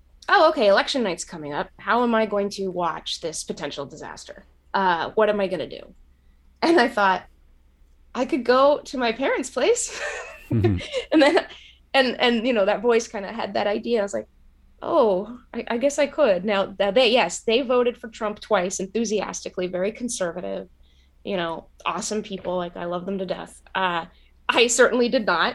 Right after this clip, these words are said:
Speaker 1: <laughs> vote, vote for Trump. Um, I did, I did Hillary and Biden. Uh, and I just thought,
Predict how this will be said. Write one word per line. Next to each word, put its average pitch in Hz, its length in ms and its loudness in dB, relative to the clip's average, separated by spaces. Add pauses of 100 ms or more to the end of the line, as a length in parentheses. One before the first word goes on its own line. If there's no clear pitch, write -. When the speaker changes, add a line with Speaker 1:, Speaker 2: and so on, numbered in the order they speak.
(140)
Speaker 1:
<laughs> 466 640 4
vote, - 260 2 (320)
vote - 160 6
for 285 100 0
Trump. 254 400 0
Um, 190 440 -4
I 208 100 -8
did, 202 260 -4
I 202 80 -2
did 208 120 -2
Hillary 226 420 0
and 226 180 -4
Biden. 202 420 -2 (680)
Uh, 220 300 4 (120)
and 247 140 4
I 254 140 6
just 254 260 -6
thought, 226 360 0